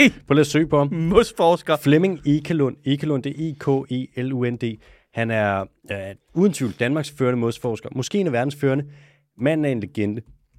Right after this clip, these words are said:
Speaker 1: Han ved alt om mos, og han har, altså, han er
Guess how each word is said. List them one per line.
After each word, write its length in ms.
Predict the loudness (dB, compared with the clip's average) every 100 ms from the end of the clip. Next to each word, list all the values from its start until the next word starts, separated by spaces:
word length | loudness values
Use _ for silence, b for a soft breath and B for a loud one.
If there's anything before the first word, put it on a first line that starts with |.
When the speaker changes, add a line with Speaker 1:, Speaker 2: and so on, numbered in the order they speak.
| _ _ _
Speaker 1:
Han 220 | -4 -2
ved 160 | 0 -4 -6 -4
alt 240 | -2 0
om 60 | 0
mos, 480 | 2 0 -2 -16 _ _ -20 _
og 160 | 2
han 180 | 2 0
har, 420 | -2 -4 -4 -8 -8
altså, 240 | -2 0 0
han 260 | 0 0
er 220 | 0 0